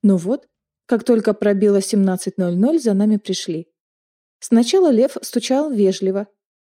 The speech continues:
потом, по его же последующему признанию, терпение кончилось, и он отбросил приличие. Благо, парень знал, где лежат запасные ключи, под фигуркой гнома, слева от старой яблони.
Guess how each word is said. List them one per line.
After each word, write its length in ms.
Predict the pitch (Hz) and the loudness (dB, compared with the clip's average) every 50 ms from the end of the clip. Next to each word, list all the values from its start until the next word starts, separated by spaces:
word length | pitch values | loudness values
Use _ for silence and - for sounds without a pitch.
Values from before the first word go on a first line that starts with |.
| _ _ _ | _ _ _
потом, 400 | - 180 180 - 214 262 330 330 _ _ _ _ _ _ _ | -6 -4 -2 -2 -2 -2 -2 -6 _ _ _ _ _ _ _
по 60 | - | 0
его 340 | 247 226 214 226 202 208 202 | 2 2 2 2 2 0 0
же 120 | 196 208 | 0 -2
последующему 760 | - 214 202 - 220 196 185 180 185 175 - - 185 175 165 | -4 -4 -4 -2 0 0 0 0 -2 -2 -4 -6 -6 -6 -6
признанию, 640 | - 175 175 170 170 185 214 247 277 294 302 302 302 _ _ _ _ - | -4 -4 -2 -2 0 0 0 0 0 -2 -4 -6 -8 _ _ _ _ -6
терпение 500 | - 240 220 - - 311 359 370 381 359 | -4 -2 -2 0 0 0 0 0 -2 -2
кончилось, 600 | 370 - - 226 220 208 - 233 220 214 208 - | -2 -2 0 0 0 0 0 0 -2 -2 -2 -2
и 100 | - 208 | -2 0
он 160 | 196 220 262 277 | 0 2 2 0
отбросил 440 | 240 180 165 170 170 - - 202 | 0 -2 -2 -2 -2 -2 -2 -4
приличие. 640 | 196 - - 202 185 185 180 175 - - 185 170 170 - _ _ _ _ _ _ _ _ | -4 -4 -4 -2 -2 -2 -4 -4 -4 -4 -4 -4 -4 -8 _ _ _ _ _ _ _ _
Благо, 320 | 220 233 262 262 233 226 226 | 0 0 0 2 0 0 0
парень 280 | 220 247 247 269 277 | 0 0 0 0 -2
знал, 380 | 277 240 233 247 247 214 190 180 | 0 2 2 2 4 2 0 -2
где 180 | 180 175 202 190 | -2 0 0 0
лежат 360 | 196 190 190 220 240 226 214 | 2 0 -2 -2 -4 -4 -6
запасные 420 | 220 - - 190 - - 226 226 | -6 -6 -6 -6 -4 -2 -2 -2
ключи, 560 | 226 - 233 240 233 - - 202 180 170 - _ _ _ _ _ _ _ _ _ | -2 -4 -6 -8 -8 -4 -4 -4 -4 -4 -6 _ _ _ _ _ _ _ _ _
под 140 | - 226 - | -2 -2 -2
фигуркой 460 | - 220 185 202 277 339 - - 269 | -2 -4 -2 0 -2 -2 -2 -2 0
гнома, 440 | 220 226 208 196 180 175 170 170 - | 2 2 2 2 0 -2 -4 -8 -10
слева 360 | - - - 220 233 277 277 269 | -10 -6 -2 0 0 0 0 -2
от 160 | - 196 - | -4 -8 -8
старой 280 | - - 208 196 214 | -6 -4 -2 0 0
яблони. 580 | 208 180 196 185 175 175 180 180 175 175 175 | 0 0 0 -2 -2 -4 -4 -6 -4 -6 -6